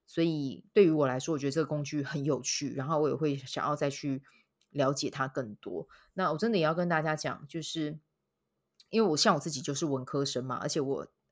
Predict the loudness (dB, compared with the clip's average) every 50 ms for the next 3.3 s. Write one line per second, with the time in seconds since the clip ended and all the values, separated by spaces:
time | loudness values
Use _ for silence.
0 | _ _ 6 6 6 6 2 -2 2 4 4 6 6 6 6 4 4 2 0 0
1 | 0 0 -2 -2 -2 -2 -6 -8 -10 -10 -8 -6 -6 -6 -2 0 2 4 4 2
2 | 2 0 -2 -2 -2 -2 -4 -4 -2 0 -2 -2 -4 -8 -12 -12 -12 -10 -8 -8
3 | -8 -8 -10 -16 -16